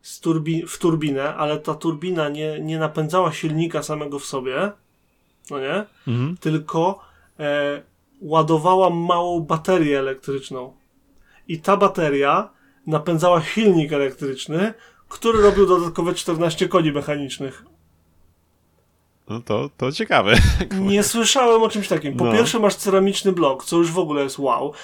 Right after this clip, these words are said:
Speaker 1: Po drugie, dzięki temu, że masz ceramiczny blok, mogli się pozbyć, e, chłodnicy, a więc grilla, bo był niepotrzebny, e, ze względu na fantastyczne właściwości termiczne czegoś, e, takiego rozwiązania.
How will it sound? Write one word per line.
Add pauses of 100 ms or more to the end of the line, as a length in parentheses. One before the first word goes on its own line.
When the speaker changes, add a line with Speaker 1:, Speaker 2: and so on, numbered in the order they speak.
(140)
Speaker 1:
Po
drugie,
dzięki
temu,
że
masz
ceramiczny
blok,
mogli
się
pozbyć, (100)
e, (540)
chłodnicy,
a
więc
grilla, (120)
bo
był
niepotrzebny, (640)
e,
ze
względu
na (320)
fantastyczne
właściwości
termiczne
czegoś, (300)
e,
takiego
rozwiązania.